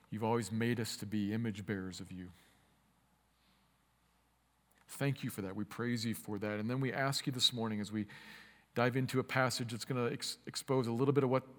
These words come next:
that looks like, what that transforming, what that growing looks like, what it means to be like you. Lord, would you help us to face this and face it honestly and do a work in us that grows us up?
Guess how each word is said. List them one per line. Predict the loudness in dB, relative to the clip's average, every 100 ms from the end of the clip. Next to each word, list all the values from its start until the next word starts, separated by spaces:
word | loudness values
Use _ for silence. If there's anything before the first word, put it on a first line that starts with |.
| -2
that | 0 0
looks | -2 -2 0
like, | 0 0
what | -4 -2
that | -2 -2 -6 -18 -20 -20 -20 -16
transforming, | -8 -2 0 0 -4 -4 -2 0
what | 0 0
that | 0 0
growing | 0 2 2 2 -2
looks | -4 -4
like, | -4 -4
what | -4
it | 0
means | 0 0 -2
to | -2
be | -2
like | 0 -2 -2 -4
you. | -4 -4 -6
Lord, | -4 -2
would | -2
you | -2
help | -2 -2
us | -4
to | -6
face | -4 -2 -2 -4
this | -4 -4
and | -6
face | -4 -4 -2
it | -6
honestly | -6 -4 -4 -6 -6 -8 -10 -20 -20 -20 _ _ _ _ _ -10
and | -6
do | -2 0
a | 0
work | 0 -2 -2 -8
in | -4 -4
us | -4 -4
that | -6
grows | -6 -4 -2 -2
us | -6 -8
up? | -8 -10